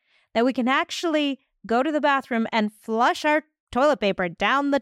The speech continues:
toilet and not even think about it, that we can have the opportunity to eat fresh food,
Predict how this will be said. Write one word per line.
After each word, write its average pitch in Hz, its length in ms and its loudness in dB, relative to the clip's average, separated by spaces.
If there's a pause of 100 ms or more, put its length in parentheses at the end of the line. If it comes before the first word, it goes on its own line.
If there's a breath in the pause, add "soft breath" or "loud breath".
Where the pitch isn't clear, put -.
toilet 226 560 -2
and 190 240 -2
not 208 200 2
even 226 220 0
think 190 260 -4
about - 260 -8
it, - 140 -12 (640)
that 254 160 0
we 294 140 0
can 262 400 -2 (520)
have - 300 -2
the 349 140 0
opportunity 302 800 0
to 262 580 -4 (480)
eat 339 260 0
fresh - 460 -2
food, 262 640 0